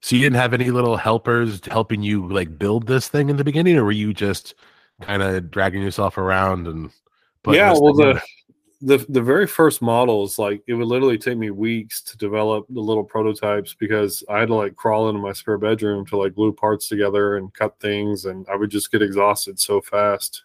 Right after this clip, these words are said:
Speaker 2: And, uh, you know, I mean, I was an athlete. Like, I was a sprinter, and I ran a four four in the forty when I was in high <laughs> school, you
Speaker 1: Mm.
Speaker 2: know? And,
Speaker 1: Yeah.
Speaker 2: I mean, I was, I power lifted, I,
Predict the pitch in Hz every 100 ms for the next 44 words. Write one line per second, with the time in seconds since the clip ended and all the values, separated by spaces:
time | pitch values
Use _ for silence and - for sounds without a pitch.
0 | _ 113 98 95 95 95 95 _ _ _
1 | - _ _ _ _ _ _ 131 123 127
2 | 170 190 113 101 139 147 101 92 107 113
3 | 120 107 - _ _ _ _ 110 - -
4 | 127 123 131 127 104 104 113 113 110 -
5 | 123 113 117 117 113 101 117 117 120 110
6 | - 113 110 113 107 107 117 - - 127
7 | 117 - 123 123 123 110 _ _ 85 87
8 | 76 _ _ - 110 110 123 120 - -
9 | _ _ _ 110 - 120 127 131 131 -
10 | 123 117 113